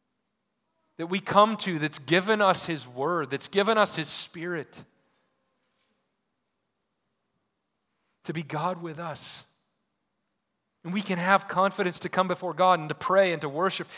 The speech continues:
and to cry out to him in joy and to groan before him in lament. Why?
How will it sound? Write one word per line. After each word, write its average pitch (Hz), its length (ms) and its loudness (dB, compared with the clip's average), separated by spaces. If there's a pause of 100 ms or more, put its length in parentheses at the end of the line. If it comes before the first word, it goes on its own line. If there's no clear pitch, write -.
and 165 80 -10
to 180 80 4
cry 180 340 8
out 214 280 8
to 208 100 4
him 190 160 0
in 175 100 -4
joy 165 440 2 (180)
and 196 100 -2
to 208 80 8
groan 175 600 2
before 202 380 0
him 196 220 0
in 175 180 -2
lament. 170 500 2
Why? 185 360 6